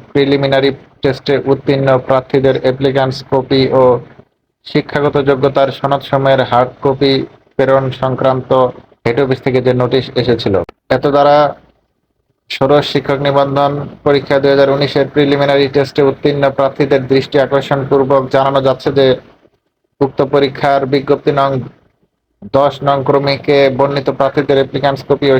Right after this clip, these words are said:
শিক্ষাগত যোগ্যতার সনদ সময়ের হার্ড কপি এনটিআরসি এর কার্যালয়ে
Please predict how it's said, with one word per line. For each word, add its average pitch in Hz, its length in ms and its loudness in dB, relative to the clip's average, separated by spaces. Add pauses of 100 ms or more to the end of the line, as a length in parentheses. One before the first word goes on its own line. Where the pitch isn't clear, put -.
শিক্ষাগত 139 400 -2 (120)
যোগ্যতার 135 440 0
সনদ 135 300 -2
সময়ের 135 300 0
হার্ড 127 240 0
কপি 135 260 0 (640)
এনটিআরসি 135 540 0
এর 135 120 0
কার্যালয়ে 135 480 2